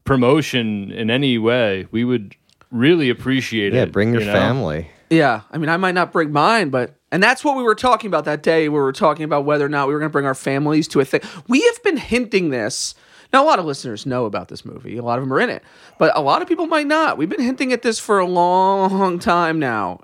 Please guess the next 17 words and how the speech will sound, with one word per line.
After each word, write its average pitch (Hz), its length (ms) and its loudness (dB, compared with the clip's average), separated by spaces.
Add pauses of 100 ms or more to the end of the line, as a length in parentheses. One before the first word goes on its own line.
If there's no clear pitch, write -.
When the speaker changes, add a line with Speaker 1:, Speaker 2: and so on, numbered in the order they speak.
Speaker 3:
And, 143 280 -2
uh, 139 380 2 (720)
we, 165 240 0
we 170 160 0
really 170 220 4
wanted 233 180 -2
to 220 80 0
do 202 120 2
a 170 40 0
summer 170 420 0
thing. 170 460 0
I 127 120 0
can't 240 260 -4
believe 185 180 2
it's 139 100 -6
finally 131 360 -2
happening, 110 500 -4